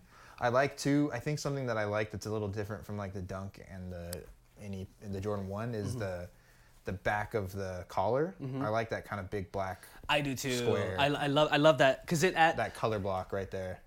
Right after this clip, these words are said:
Speaker 2: Yeah, no, you, and you, right, because if you need that, because if this is gray, that's way too much gray. To me,
Speaker 1: The back end would be
Speaker 2: aesthetically,
Speaker 1: too much, yeah.
Speaker 2: way too much gray. In,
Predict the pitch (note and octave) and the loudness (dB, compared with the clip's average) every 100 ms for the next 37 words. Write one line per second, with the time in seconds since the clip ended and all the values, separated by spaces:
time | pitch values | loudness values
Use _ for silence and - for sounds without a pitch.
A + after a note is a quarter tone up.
0 | - F#3+ E3+ C#3+ F3 D#3 C3+ C#3+ D#3 C#3+ | -10 2 2 2 -2 -2 0 0 0 0
1 | C3+ C3 B2+ A2+ B2+ D3 C#3+ C#3+ D#3 C#3+ | 0 0 0 -2 -2 -2 0 0 0 2
2 | D#3+ C3 A2+ B2 C3 C3 D#3 - A3 A#2+ | 2 2 0 -2 -4 -2 2 4 2 2
3 | A#2 C#3 A#2+ G#2+ C#3+ - G#2 A#2+ - A#2+ | 0 2 2 2 0 0 -2 -4 -4 -6
4 | G#2+ G#2+ A2 - - G3+ B3+ C4 A3 D3+ | -4 -4 -6 -8 -2 0 2 4 6 8
5 | D3+ D#3+ E3 D#3+ - G#3+ A3 A3+ A#3 A3 | 8 6 4 6 8 10 10 8 6 6
6 | G#3+ A#2+ A2 G2 - A#2 D3+ F3 D#3+ D#3+ | 4 2 -2 -4 -2 4 6 6 4 0
7 | C#3 A#2 A#2 G#2 F#2+ - - D#3+ | 0 0 0 0 -4 -6 -4 -2